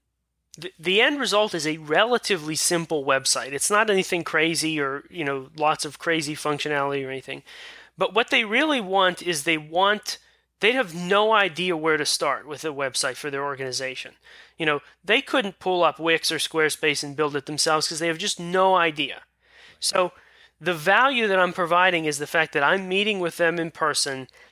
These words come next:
walking them through that process, educating them on what they need to know and understand.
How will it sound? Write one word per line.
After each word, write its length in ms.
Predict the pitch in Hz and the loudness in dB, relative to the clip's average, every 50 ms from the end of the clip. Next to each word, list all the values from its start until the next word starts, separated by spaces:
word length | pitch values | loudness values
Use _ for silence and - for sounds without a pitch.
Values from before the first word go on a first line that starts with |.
| _ _ _ - | _ _ _ -10
walking 460 | 139 151 170 180 202 196 - 240 226 208 | -2 2 4 4 4 2 0 -4 -4 -2
them 160 | 214 208 185 | -2 -4 -4
through 220 | - 196 190 185 | -4 -4 -2 2
that 200 | 170 175 170 170 | 4 4 4 2
process, 720 | - - 156 147 143 135 - - 147 139 135 - - - - _ _ - - _ _ _ _ _ - | 2 0 2 2 2 2 0 -2 -2 -2 -2 -2 -4 -6 -8 _ _ -20 -20 _ _ _ _ _ 2
educating 760 | 185 208 226 180 208 220 - - - 190 190 196 190 180 160 | 4 4 4 2 0 -4 -4 -2 0 0 2 2 0 0 0
them 160 | 175 170 170 | -2 0 0
on 120 | 165 160 | 0 0
what 180 | 156 165 175 - | 0 0 -2 0
they 100 | 190 175 | -2 -2
need 180 | 175 180 180 156 | -2 -2 -4 -4
to 60 | 160 | -6
know 260 | 170 165 160 156 156 | -4 -2 0 0 0
and 100 | 156 147 147 | 0 -2 -2
understand. 720 | 147 151 147 147 - - - 143 131 127 127 127 131 - | -6 -6 -6 -6 -6 -6 -6 -6 -6 -6 -8 -10 -12 -14